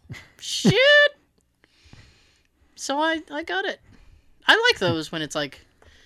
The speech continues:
Speaker 2: you know. I want, um, I don't know if they make it. They must. Because I, I only have, like, one of the Transformer movies. The, the first one? I'm talking the Michael Bay's.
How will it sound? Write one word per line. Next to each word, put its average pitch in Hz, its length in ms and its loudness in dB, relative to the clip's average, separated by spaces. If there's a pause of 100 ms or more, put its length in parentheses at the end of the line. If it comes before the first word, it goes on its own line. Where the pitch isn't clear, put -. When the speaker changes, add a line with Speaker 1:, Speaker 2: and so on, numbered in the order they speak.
(880)
Speaker 2:
you 185 100 -14
know. 151 240 -8 (300)
I 240 140 8
want, 403 340 6
um, 190 440 6 (1120)
I 220 80 8
don't 269 140 4
know 294 60 6
if 285 100 -2
they 285 100 4
make 302 260 4
it. 190 120 -2
They 180 100 -2
must. 196 580 0 (720)
Because 226 260 0
I, 240 80 4
I 269 300 2
only 494 260 -2
have, 403 180 2
like, 190 160 -2
one 208 300 -2
of 269 100 -4
the 226 300 2 (160)
Transformer 226 680 -2
movies. 403 500 2 (1300)
The, 185 120 0 (180)
the 185 100 4
first 226 300 2
one? 320 180 2
I'm 233 140 8
talking 240 280 6
the 208 60 0
Michael 190 300 4
Bay's. 160 580 0